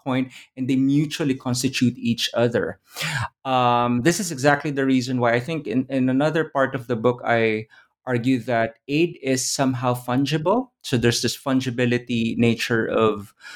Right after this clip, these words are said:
of foreign aid. So it's, there are cases in which the United States wanted to give, uh, food aid, but in order to, well,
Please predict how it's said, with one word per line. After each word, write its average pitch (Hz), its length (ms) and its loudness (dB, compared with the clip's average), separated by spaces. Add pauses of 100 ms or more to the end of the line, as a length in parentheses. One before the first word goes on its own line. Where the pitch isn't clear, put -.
(240)
of 113 100 -2
foreign 110 460 -2
aid. 143 320 0
So - 180 0
it's, 123 380 0
there 123 220 -4
are 123 120 2
cases 170 460 -2
in 139 180 2
which 131 320 0 (380)
the 131 160 -2
United 127 400 0
States 120 460 -2
wanted 117 380 0
to 120 60 -4
give, 110 640 0
uh, 101 240 0
food 165 480 2
aid, 123 460 0 (440)
but 120 300 -2
in 123 100 -4
order 123 360 2
to, 123 360 -4
well, 127 260 6